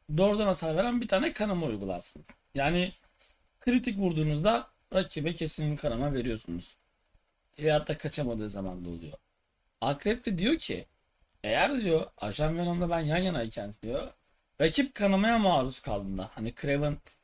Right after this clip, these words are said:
kritik vurduğunda veya kaçırtmadığında Ajan Venom'a kanama atma etki özelliği veriyordu ya.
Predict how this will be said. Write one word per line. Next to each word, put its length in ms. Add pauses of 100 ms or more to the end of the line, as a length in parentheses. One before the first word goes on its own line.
(120)
kritik 440
vurduğunda 680
veya 240
kaçırtmadığında 720
Ajan 340
Venom'a 280
kanama 380
atma 220
etki 240
özelliği 400
veriyordu 220
ya. 220